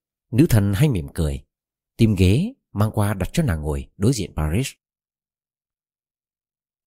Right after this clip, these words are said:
Helen ngồi, xong ngoảnh mặt sang bên, lên tiếng trách khéo phu quân. Như vậy là chàng vừa từ chiến trường trở về. Thiếp cứ mong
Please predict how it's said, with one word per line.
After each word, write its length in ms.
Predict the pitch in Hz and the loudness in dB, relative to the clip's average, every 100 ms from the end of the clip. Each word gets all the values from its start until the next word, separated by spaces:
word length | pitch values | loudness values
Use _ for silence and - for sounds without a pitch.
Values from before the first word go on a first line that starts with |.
| _ _ _ _ _ _ _ _ _ _ | _ _ _ _ _ _ _ _ _ _
Helen 340 | - 143 139 131 | 4 6 6 2
ngồi, 260 | 78 65 - _ - | -2 -4 -8 _ -8
xong 240 | - 160 | -2 0
ngoảnh 220 | 110 67 | -2 -4
mặt 120 | 76 - | -6 -6
sang 220 | 98 85 | -4 -2
bên, 200 | 80 78 - _ _ | -4 -6 -14 _ _
lên 220 | - 104 90 | -2 -2 0
tiếng 220 | 87 110 | -2 -2
trách 160 | - - | -6 -4
khéo 140 | 87 | -4
phu 180 | - 85 | -2 -4
quân. 260 | - 69 65 _ _ _ _ _ _ _ _ _ _ _ _ _ _ _ _ _ _ | -4 -6 -8 _ _ _ _ _ _ _ _ _ _ _ _ _ _ _ _ _ _
Như 160 | 117 120 | 2 4
vậy 280 | 87 67 - _ _ _ - | 2 -4 -12 _ _ _ -2
là 120 | 104 | 0
chàng 320 | - 98 98 | 2 0 0
vừa 100 | 101 | -2
từ 160 | - 95 | -2 -2
chiến 160 | 123 175 | -2 -2
trường 140 | 98 82 | -4 -4
trở 140 | 73 | -6
về. 280 | 64 69 80 _ _ _ _ _ _ _ _ - | -4 -6 -8 _ _ _ _ _ _ _ _ -2
Thiếp 120 | 139 | 0
cứ 120 | 110 117 | -2 -2
mong 240 | 87 | -4